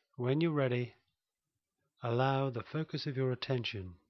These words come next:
to shift from the sensations in the body to listening,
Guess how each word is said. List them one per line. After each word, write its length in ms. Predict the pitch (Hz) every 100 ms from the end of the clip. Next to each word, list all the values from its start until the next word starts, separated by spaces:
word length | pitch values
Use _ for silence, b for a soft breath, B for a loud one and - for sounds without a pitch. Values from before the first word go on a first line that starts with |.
| _ _ _ _ _ _ -
to 120 | 127
shift 360 | - 175 165 - - - -
from 120 | 127
the 80 | 113
sensations 760 | - 117 - 147 151 - 120
in 120 | 120
the 80 | 117
body 400 | 110 107 98 92 _ _ _ _ _ _ _ _ _ _ -
to 100 | 143
listening, 480 | 135 123 - 95